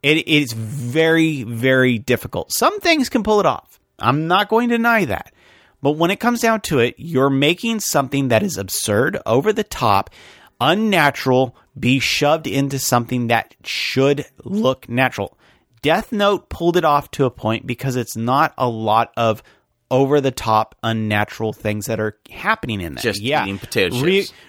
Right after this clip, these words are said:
Speaker 1: Ryuk, yeah, it, taking a <laughs> potato chip and e-, Ryuk,
Speaker 2: Eating it.
Speaker 1: Ryuk was about as m-, over the top as anything in that show.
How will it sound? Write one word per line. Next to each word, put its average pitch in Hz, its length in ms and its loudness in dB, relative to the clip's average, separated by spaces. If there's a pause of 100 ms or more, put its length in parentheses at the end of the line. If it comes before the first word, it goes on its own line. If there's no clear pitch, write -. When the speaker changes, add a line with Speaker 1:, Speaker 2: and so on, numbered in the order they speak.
(120)
Speaker 1:
Ryuk, 190 520 0 (280)
yeah, 113 220 0 (260)
it, 101 200 -6 (280)
taking 156 340 0
a 139 140 2 (400)
<laughs> - 400 -20
potato 139 360 2
chip - 360 2
and 117 180 -2
e-, - 220 -10 (520)
Ryuk, 202 400 0
Speaker 2:
Eating 123 180 -2
it. 92 140 -6
Speaker 1:
Ryuk 202 580 0
was 170 180 0 (120)
about 135 500 0
as 120 180 0
m-, 113 220 -6 (720)
over 180 400 2
the 170 100 0
top 120 460 0 (100)
as 113 300 2
anything 113 640 0
in 107 240 -2
that 90 200 -2
show. - 280 -6